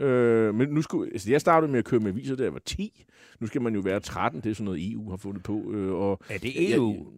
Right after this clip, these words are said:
Speaker 1: ja, det var faktisk E U. Øh,
Speaker 2: Nå.
Speaker 1: børnearbejde skulle afskaffes. Så, og nu, nu skal man jo faktisk være femten for at få, have et fritidsjob. Det var ikke, som det var
Speaker 2: Ja.
Speaker 1: i firserne og halvfemserne. Der er mange ting, der ligner firserne mere og mere.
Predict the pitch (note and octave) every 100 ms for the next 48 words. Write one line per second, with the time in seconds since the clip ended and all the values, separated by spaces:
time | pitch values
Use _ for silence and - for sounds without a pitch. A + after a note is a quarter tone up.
0 | - B2+ F#3 F3+ C#3+ C#3 C#3+ A#2+ C3+ A#2+
1 | A2 G#2+ A2+ C3+ C#3+ A#2+ G#2 F#2 - E2+
2 | G#2 - F#2 F2+ A#2+ B2 C#3 D3+ D#3+ D#3
3 | - D3+ A2 A#2+ B2 - B2 - G#2+ A2
4 | - A2 G2 F#2 - G#2+ A2 G#2 G#2 A2
5 | - F#2 F#2 _ - - _ F#2 A2+ -
6 | A2+ G2 G2 G#2 G2 F2+ - A2 G2+ G#2+
7 | F#2+ F2+ G2 - G#2+ G#2 F#2+ F#2 A2 B2+
8 | E3+ E3+ F3 D#3+ C3 A#2 C3 F3 E3+ D#3
9 | E3 D#3+ C#3+ D#3 E3 C#3+ E3